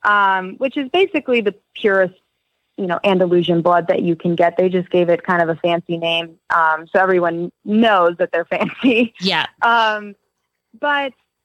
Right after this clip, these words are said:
Speaker 1: I actually got him on a fluke. Um, my father was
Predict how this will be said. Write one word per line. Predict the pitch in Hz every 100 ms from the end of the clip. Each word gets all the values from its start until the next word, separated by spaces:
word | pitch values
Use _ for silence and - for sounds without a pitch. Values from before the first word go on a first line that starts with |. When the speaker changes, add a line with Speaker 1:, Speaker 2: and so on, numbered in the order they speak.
| _ _ -
Speaker 1:
I | 247 269 330 392
actually | 330 339 349
got | 269 262
him | 277
on | 247
a | 208 _
fluke. | 202 202 226 269 - - -
Um, | 208 190 190 185 180 180
my | 196 196 196 185 190 190
father | - 202 220 214
was | 208 190 185